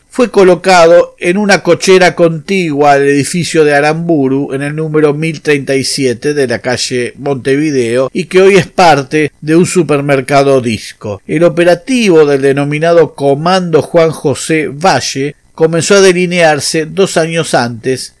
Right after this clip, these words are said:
y descartó a último momento como objetivo al almirante Isaac Francisco Rojas por considerarlo más paranoico que Aramburu y por lo tanto más propenso a advertir maniobras de este tipo y recurrir a cierta vigilancia.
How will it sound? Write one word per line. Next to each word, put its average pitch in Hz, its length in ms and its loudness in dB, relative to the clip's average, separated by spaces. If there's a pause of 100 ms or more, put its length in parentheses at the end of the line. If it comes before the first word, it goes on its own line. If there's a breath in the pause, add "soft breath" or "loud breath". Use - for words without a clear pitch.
(240)
y 214 120 -4
descartó 196 1000 2
a 123 120 -2
último 165 480 -2
momento 151 520 -2
como 135 300 -4
objetivo 131 960 -4
al 202 180 2
almirante 196 680 2
Isaac 156 380 0
Francisco 135 840 -4
Rojas 147 460 -4
por 214 240 -2
considerarlo 139 1040 0
más 185 240 -2
paranoico 151 920 0
que 123 280 -4
Aramburu 151 640 -2
y 143 60 -2
por 156 180 -4
lo 175 100 2
tanto 160 540 0
más 196 180 0
propenso 151 880 0
a 131 140 -4
advertir 151 500 -2
maniobras 143 680 -2
de 131 100 0
este 143 240 -4
tipo 135 680 -6
y 151 180 -6
recurrir 120 640 -6
a 87 240 -8
cierta 107 320 -10
vigilancia. 113 920 -10